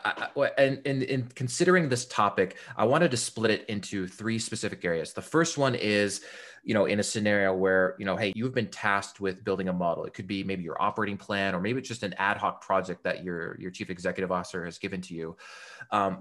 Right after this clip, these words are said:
but, you know, running and planning, uh, a model. And I,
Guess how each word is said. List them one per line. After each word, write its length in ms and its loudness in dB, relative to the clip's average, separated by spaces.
but, 260 6
you 100 -2
know, 240 0
running 580 2
and 180 -2
planning, 720 0
uh, 180 0
a 80 -2
model. 520 0
And 180 -4
I, 140 -2